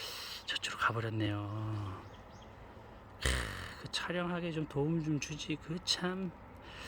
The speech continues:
보작가 가서 출연료 좀 많이 준다고 얘기해봐. 아이고, 사라져버렸다. 이런 젠장. 아,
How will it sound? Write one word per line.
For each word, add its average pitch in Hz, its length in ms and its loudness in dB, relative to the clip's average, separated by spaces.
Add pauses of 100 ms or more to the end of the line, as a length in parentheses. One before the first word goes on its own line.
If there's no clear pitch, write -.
(560)
보작가 156 380 8
가서 165 800 4 (1700)
출연료 185 340 4
좀 147 140 4
많이 120 160 2
준다고 117 340 0
얘기해봐. 113 640 4 (120)
아이고, 127 300 0
사라져버렸다. 110 720 -4
이런 104 480 2
젠장. 104 440 0 (720)
아, 147 960 2